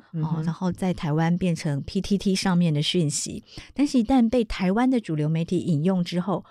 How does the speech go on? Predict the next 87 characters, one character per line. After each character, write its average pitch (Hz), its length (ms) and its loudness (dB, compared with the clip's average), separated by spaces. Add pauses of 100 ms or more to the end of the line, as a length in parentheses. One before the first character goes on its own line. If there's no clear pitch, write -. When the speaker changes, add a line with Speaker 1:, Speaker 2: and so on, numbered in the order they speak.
(240)
Speaker 2:
哇， 220 180 0
那 240 140 6
那 254 120 6
个 185 160 4
讯 175 240 0
息 151 160 -4
就 180 140 0
是 180 100 -4
变 185 160 0
成 156 220 -2 (160)
每 165 180 0
天 190 300 0
那 196 100 0
一， 175 100 0 (120)
一 269 100 -4
整 156 260 -2
个 131 120 -4
礼 127 200 -2
拜 170 240 -2
政 202 280 2
论 175 180 2
节 135 240 -4
目 156 160 0
讨 - 200 -6
论 - 140 0
的 143 120 -4
题 - 240 -12
目 139 200 -2
了。 - 160 -10 (200)
Speaker 1:
没 147 160 -4
错。 - 100 -10
Speaker 2:
所 240 100 2
以 214 60 2
这 226 100 -2
个 233 80 2
事 220 200 -4
件 208 160 0
好 160 100 0
像 175 140 2
就 180 100 0
变 180 140 0
成 151 180 0
举 147 220 -6
国 120 260 -4
都 156 180 -2
关 156 320 -4
注， 151 380 -4 (220)
然 160 100 -18
后 160 80 -8
大 170 120 -6
家 165 100 -2
都 170 120 0
是 175 120 0
基 165 260 -2
于 139 160 -2
假 - 280 -4
的 - 120 -8
讯 151 260 -2
息 - 320 -8 (360)
在 151 100 -2
讨 151 300 -2
论。 143 180 -4
Speaker 1:
嗯 190 140 -10
哼。 - 100 -20
是。 - 220 -6
Speaker 2:
然 269 80 2
后 302 40 0
另 320 140 0
外 294 140 2
我 170 80 4
们 151 80 2
在 202 140 0
俄 220 240 2
乌 196 280 0
战 208 240 -2
争 175 180 -2
这 185 120 -2
次 185 140 -6
也 131 100 -4
发 156 240 -8
现 165 240 -8
嘛， - 240 -6
像 180 240 0
是 185 100 -2
比 170 120 -2
如 156 100 2
说 185 260 0